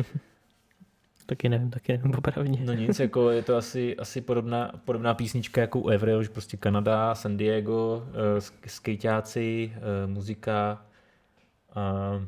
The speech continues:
Speaker 1: asi je to bavilo a uživilo je to a mají se dobře.
Speaker 2: Hm, asi jo. <laughs> Přesně, a jinak tady zase najdeme, jakože,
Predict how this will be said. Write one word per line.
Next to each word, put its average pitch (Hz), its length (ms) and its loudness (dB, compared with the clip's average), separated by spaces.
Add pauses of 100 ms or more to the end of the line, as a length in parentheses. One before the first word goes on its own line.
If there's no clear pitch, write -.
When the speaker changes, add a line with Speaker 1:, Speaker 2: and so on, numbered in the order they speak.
(200)
Speaker 1:
asi 101 200 0
je 104 60 4
to 101 100 2
bavilo 120 540 6
a 104 40 2
uživilo 107 360 4
je 117 120 4
to 117 260 4
a 117 80 2
mají 107 160 2
se 107 120 0
dobře. 98 320 0 (760)
Speaker 2:
Hm, 285 100 2 (240)
asi 147 200 6
jo. 165 180 8
<laughs> - 920 -2 (840)
Přesně, 143 380 2
a 123 60 0
jinak 143 280 4
tady 147 160 4
zase 147 180 0
najdeme, 135 300 4
jakože, 131 560 2